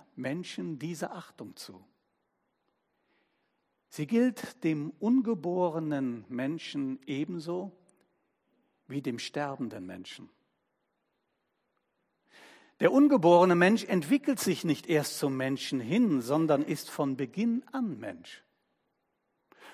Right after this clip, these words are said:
Und jetzt merken wir, dass dieses Wort her, die Würde des Menschen ist unantastbar, von diesem Bibelwort her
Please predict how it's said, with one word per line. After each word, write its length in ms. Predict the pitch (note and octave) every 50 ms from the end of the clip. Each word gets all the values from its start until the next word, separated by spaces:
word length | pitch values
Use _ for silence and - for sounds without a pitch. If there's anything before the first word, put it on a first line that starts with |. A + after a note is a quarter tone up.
| - -
Und 120 | D3 C#3+
jetzt 200 | E3+ E3 - D3
merken 380 | D3 F3 A3+ A#3+ B3 A#3 G3+ F3
wir, 140 | E3+ D#3+
dass 220 | D#3 D#3+ - - -
dieses 580 | A3 B3 C#4+ C#4 A#3 A#3 E3+ C3 - C3+ B2+
Wort 380 | C3 D#3+ A3 B3+ C4 B3+ - -
her, 260 | C#3+ C3+ C3 D3+ D3+ - - - - -
die 200 | D3 C#3+ B2 C#3
Würde 300 | E3 B3 C4+ C4+ B3 G3+
des 180 | D#3 C3+ -
Menschen 360 | C#3+ D3 F3 A#3 A#3 - G#3+
ist 180 | F#3+ D3+ - -
unantastbar, 840 | - B3+ B3+ A3 E3 D3 D3 - - A3+ A#3 - - - G3+ E3+
von 240 | - - - G#3+ B3
diesem 360 | A3+ B3 A3 F3+ F#3 F#3 F3
Bibelwort 680 | D3 F3+ A#3+ B3+ A3+ A#3 F#3 C#3+ D3+ D#3+ D#3 E3+ - -
her 200 | E3+ E3+ D#3 D#3+